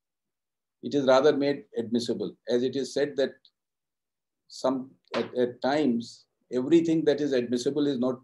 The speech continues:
not, everything that is relevant is not admissible, and everything that is admissible is not relevant. One thirty-three is an illustration of that. For example, uh,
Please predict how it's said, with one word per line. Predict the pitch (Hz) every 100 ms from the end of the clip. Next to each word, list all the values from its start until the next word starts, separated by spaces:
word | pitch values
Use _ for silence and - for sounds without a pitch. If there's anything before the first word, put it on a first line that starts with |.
| 123
not, | 127 123
everything | 131 123 156 156 147
that | 135
is | 139 120
relevant | 120 143 165 156
is | 127
not | 131 120
admissible, | 110 117 139 117 85 - -
and | 120
everything | 110 127 151 156 156
that | 147 131
is | 135
admissible | 127 117 127 143 147
is | 143
not | 123 123 107
relevant. | 107 104 92 - _ _ _ _ _
One | 110 147
thirty-three | 151 143 143 131 147 113 98 _ _
is | 127 127
an | 120
illustration | 120 123 123 123 120 135
of | 117 95
that. | 92 - _ _ _ _ _ _ _ _ _ _ _ -
For | 123
example, | 120 139 143 147 160 156 147 - _ _ _ _ _ _ _ _ _
uh, | 95 104 104 101